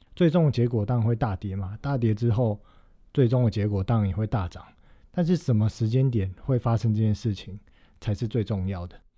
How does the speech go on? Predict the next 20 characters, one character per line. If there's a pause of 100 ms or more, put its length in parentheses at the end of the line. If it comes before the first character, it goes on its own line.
(480)
那
当
然
这
些
预
测
准
不
准
也
是 (760)
要
去
讨
论
一
个，
一
个，